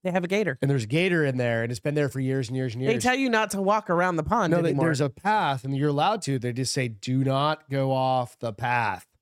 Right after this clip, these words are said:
Speaker 2: Like, don't go by the water. Like, stay on the path."
Speaker 1: <coughs> Excuse
Speaker 2: Right?
Speaker 1: me, I'm sorry.
Speaker 2: So, like, it could happen.
Speaker 1: <clears throat> I feel like people
Speaker 2: Could you
Speaker 1: think, like,
Speaker 2: imagine if, like,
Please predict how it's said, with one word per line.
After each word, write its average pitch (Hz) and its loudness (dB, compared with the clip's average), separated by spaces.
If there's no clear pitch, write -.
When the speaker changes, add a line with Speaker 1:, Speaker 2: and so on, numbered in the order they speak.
Speaker 2:
Like, 127 -4
don't 151 -2
go 170 0
by 156 2
the 143 0
water. 131 -2
Like, 107 -14
stay 139 -4
on 139 0
the 131 -4
path." 214 -2
Speaker 1:
<coughs> - -8
Excuse 247 -12
Speaker 2:
Right? 147 0
Speaker 1:
me, 165 -2
I'm 170 -8
sorry. 170 -10
Speaker 2:
So, 147 0
like, 123 0
it 127 -2
could 127 -4
happen. 120 -2
Speaker 1:
<clears throat> 214 -6
I 277 2
feel 320 -2
like 392 -6
people 285 -2
Speaker 2:
Could 180 0
you 247 2
Speaker 1:
think, 165 -2
like, - 2
Speaker 2:
imagine 165 0
if, 147 -2
like, 143 -6